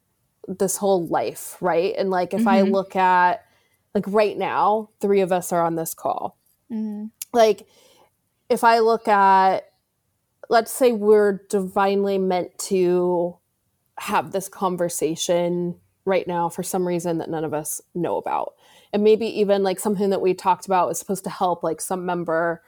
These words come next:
Speaker 1: of your audience or, you know, whatever. Like, even though it might seem so small, like, to me, who talks about this all the time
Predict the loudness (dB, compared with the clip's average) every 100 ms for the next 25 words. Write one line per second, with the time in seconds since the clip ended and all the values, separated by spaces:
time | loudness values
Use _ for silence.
0 | _ _ -10 -8 -4 -4 0 2 2 2
1 | 0 -2 -4 -4 -2 0 0 -2 -4 -8
2 | -6 -6 -8 _ -10 -6 -4 -4 -4 -2
3 | -4 -6 _ _ -4 4 6 6 2 0
4 | -2 -2 0 0 0 -4 -4 -2 2 2
5 | 2 2 0 -4 -6 -6 -4 -2 -2 -4
6 | -6 -6 -6 -8 -8 -10 -10 -10 -10 -10